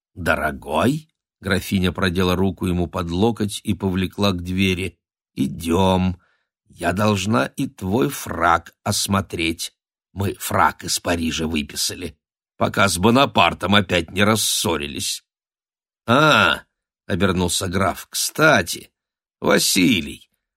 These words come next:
он стал такой докучный. Его фантазии всё безумнее. Я вот думаю, как бы он не спятил. Может, продать его, пока не поздно? Разберись, душенька". Мари закашлялась.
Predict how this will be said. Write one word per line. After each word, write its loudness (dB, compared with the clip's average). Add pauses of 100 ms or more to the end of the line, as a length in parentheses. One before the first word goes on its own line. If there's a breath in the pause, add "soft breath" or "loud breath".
он 4
стал 2
такой 0
докучный. -4 (460)
Его 4
фантазии 0
всё 0
безумнее. -2 (640)
Я 4
вот 4
думаю, 6
как 2
бы 6
он 4
не 4
спятил. -2 (600)
Может, 2
продать 2
его, 0
пока 0
не 4
поздно? -4 (460 soft breath)
Разберись, 2
душенька". -10 (1040)
Мари 4
закашлялась. -2